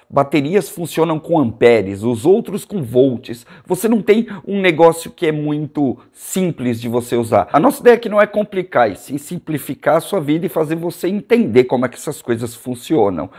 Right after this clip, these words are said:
E esse monte de nomenclatura não ajuda em nada. A grande maioria das pessoas quer só uma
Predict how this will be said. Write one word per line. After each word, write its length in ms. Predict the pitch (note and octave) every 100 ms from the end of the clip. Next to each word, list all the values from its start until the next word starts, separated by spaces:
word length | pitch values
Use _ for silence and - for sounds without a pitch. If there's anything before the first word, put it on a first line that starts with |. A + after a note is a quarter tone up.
| -
E 140 | - D#3+
esse 320 | D#3+ D3+ A#2+ - -
monte 480 | C#3+ E3 A#3+ -
de 140 | D3+ -
nomenclatura 760 | C3+ D#3 C3+ C#3 B2+ A#2 D3+ C#3+
não 140 | C3+
ajuda 320 | B2 A#2 B2 D3+
em 40 |
nada. 380 | D3+ G2+ F2+ F#2+ - -
A 80 |
grande 300 | A#2 D3+ F#3+
maioria 320 | F3+ D#3+ C#3+ C#3
das 180 | C3
pessoas 440 | - C3 - F3 -
quer 140 | D#3
só 460 | - F3 F#3+ - _ _ _ _ F3
uma 320 | E3+ F#3+